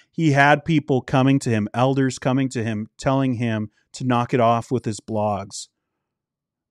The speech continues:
and that, like, it was too much for them, and he viewed them as weak, and then, like, even pushed it back of, like, "Oh, is that what your wife thinks?" Like, eh, like, and it was like,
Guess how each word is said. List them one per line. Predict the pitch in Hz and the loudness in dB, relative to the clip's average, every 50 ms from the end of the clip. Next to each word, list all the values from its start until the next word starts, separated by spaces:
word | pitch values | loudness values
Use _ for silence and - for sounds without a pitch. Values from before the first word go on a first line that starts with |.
| _ _ | _ _
and | - 120 117 113 110 107 110 | -4 -2 0 0 0 0 2
that, | 110 101 101 101 107 - | 2 2 2 0 -2 -6
like, | - 117 110 104 98 95 - - | -4 -2 -2 0 -2 -4 -6 -8
it | - 135 123 | -4 -4 -2
was | 113 110 107 101 - - - _ _ | -2 -2 -4 -4 -8 -12 -16 _ _
too | - - 151 135 | -2 2 2 4
much | 123 156 123 - - | 4 4 2 0 -4
for | - - 120 | -4 -4 -2
them, | 107 104 101 92 92 95 98 - _ - - _ _ | -2 -2 -2 -2 -4 -6 -8 -10 _ -20 -20 _ _
and | - 113 104 | -6 -4 -2
he | 90 120 127 | 2 2 2
viewed | 123 120 123 120 120 113 | 2 4 2 2 2 2
them | 120 113 110 | 0 0 0
as | 104 95 - | -2 -4 -4
weak, | 117 117 123 120 117 - - - - | 0 2 2 2 2 0 -4 -8 -6
and | 117 110 | -4 -2
then, | 113 113 113 | -2 -2 -2
like, | 110 107 107 101 - | -2 -4 -4 -2 -2
even | 120 113 113 107 | -4 -2 -4 -4
pushed | 101 - 123 - - | -4 -4 -6 -6 -6
it | - - | -6 -4
back | 113 110 113 - - | -2 -2 -2 -4 -6
of, | 110 104 | -6 -6
like, | 107 104 - _ _ _ - _ _ _ - | -6 -8 -8 _ _ _ -20 _ _ _ -6
"Oh, | - 120 104 104 101 | 0 2 2 2 2
is | 101 98 | 0 -2
that | - 117 107 107 | -2 -2 -2 -2
what | 107 107 | -4 -4
your | 101 95 | -4 -6
wife | 87 87 92 101 107 107 - _ | -4 -2 -2 -2 -2 -2 -4 _
thinks?" | - 123 123 131 - - - - - _ _ | -2 -2 -2 -2 -6 -10 -14 -16 -18 _ _
Like, | - 117 107 101 92 - - _ - | -8 -6 -6 -6 -8 -10 -14 _ -6
eh, | 123 107 101 107 95 | -4 -4 -4 -6 -6
like, | 95 113 104 98 101 95 104 | -8 -6 -6 -6 -4 -4 -4
and | 202 208 202 | -4 -4 -4
it | 107 104 | -6 -6
was | 107 101 92 98 101 | -8 -8 -8 -10 -10
like, | 101 95 92 92 - | -8 -8 -8 -8 -10